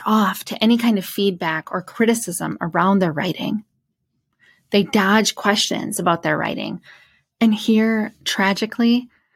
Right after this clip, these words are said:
they even ghost people who've helped them with their writing,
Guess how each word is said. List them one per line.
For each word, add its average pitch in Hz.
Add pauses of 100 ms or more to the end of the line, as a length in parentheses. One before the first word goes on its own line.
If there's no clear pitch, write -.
(280)
they 226
even 220
ghost 202
people 208 (380)
who've 202
helped -
them 160
with 165
their 170
writing, -